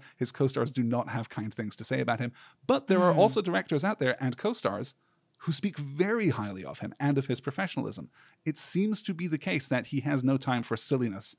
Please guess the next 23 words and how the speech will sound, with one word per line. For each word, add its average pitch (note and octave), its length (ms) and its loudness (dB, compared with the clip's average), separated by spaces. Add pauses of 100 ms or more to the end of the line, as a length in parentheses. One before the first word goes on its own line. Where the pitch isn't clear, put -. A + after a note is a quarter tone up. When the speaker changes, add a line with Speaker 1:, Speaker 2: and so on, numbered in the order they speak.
(300)
Speaker 1:
on A2+ 140 -4
set, - 300 -10 (200)
that F3+ 220 2
he F3+ 100 6
Speaker 2:
Mm. C#3+ 40 4
Speaker 1:
is C3 160 2
a, A#2 200 -2 (360)
as A#2 120 -4
you C3+ 80 4
might B2+ 100 4
expect, C3+ 340 0
coming A#2+ 180 0
out A#2 100 0
of G#2+ 60 -4
a - 20 0
New A2+ 100 2
York A#2+ 280 4
theater B2+ 280 0
tradition, B2 460 -2 (320)
he E3 100 -4
is E3+ 140 0
very B2 480 -2
craft-oriented A#2+ 960 -4